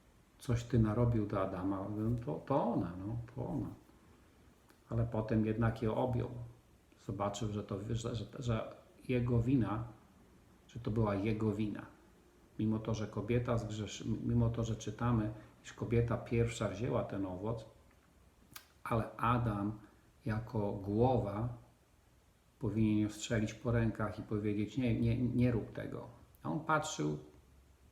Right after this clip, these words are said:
co, co będzie. A czytamy wyraźnie, że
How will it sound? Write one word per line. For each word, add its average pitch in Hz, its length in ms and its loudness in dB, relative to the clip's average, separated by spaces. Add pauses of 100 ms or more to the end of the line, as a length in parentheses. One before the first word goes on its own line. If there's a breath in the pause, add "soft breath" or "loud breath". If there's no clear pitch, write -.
(140)
co, 120 280 2
co 120 180 2
będzie. - 400 -4 (1800)
A 123 40 -4
czytamy 120 440 4
wyraźnie, 123 680 2 (120)
że 104 420 -4